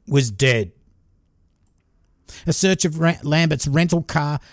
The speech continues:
revealed Lambert's passport, driver's license,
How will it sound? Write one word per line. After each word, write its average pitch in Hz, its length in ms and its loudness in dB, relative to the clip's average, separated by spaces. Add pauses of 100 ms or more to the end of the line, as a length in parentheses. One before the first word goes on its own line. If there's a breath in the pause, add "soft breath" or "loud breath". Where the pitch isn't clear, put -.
(140 soft breath)
revealed 151 680 2
Lambert's 165 460 0
passport, 190 680 -2 (400)
driver's 175 460 0
license, 143 560 -2